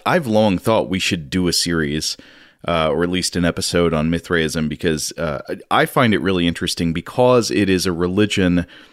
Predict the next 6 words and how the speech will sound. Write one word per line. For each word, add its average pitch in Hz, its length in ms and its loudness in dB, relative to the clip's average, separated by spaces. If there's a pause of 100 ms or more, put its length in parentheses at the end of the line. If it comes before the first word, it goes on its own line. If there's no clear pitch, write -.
(320)
that 104 140 0
clearly 156 360 2
commanded 107 500 2
an 104 140 2
enormous 117 680 4
following 76 640 0